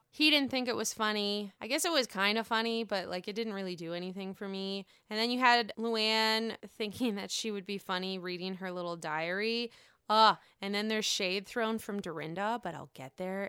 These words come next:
in a second. But on the way there, I thought it was really nice and sentimental that Leah wanted to share with Ramona that she reached out to her mother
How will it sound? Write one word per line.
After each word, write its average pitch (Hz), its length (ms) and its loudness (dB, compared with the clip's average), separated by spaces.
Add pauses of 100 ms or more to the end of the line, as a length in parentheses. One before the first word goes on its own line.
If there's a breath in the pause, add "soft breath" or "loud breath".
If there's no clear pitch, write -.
in 156 100 -10
a 151 120 -12
second. 403 1700 -4 (160)
But 285 300 8
on 254 200 8
the 294 100 2
way 277 180 4
there, 262 420 6
I 240 100 6
thought 247 200 2
it 247 60 2
was 247 140 -4
really 254 460 0 (100)
nice 233 720 2
and 226 180 0
sentimental 226 800 -2
that 208 240 0
Leah 214 220 -2
wanted 208 300 -2
to - 100 -10
share 190 360 -2
with 185 280 -8
Ramona 185 340 -2
that 180 160 -6
she - 200 -4
reached 226 360 -6
out 214 160 0
to 208 100 -14
her 214 140 -8
mother 185 540 -4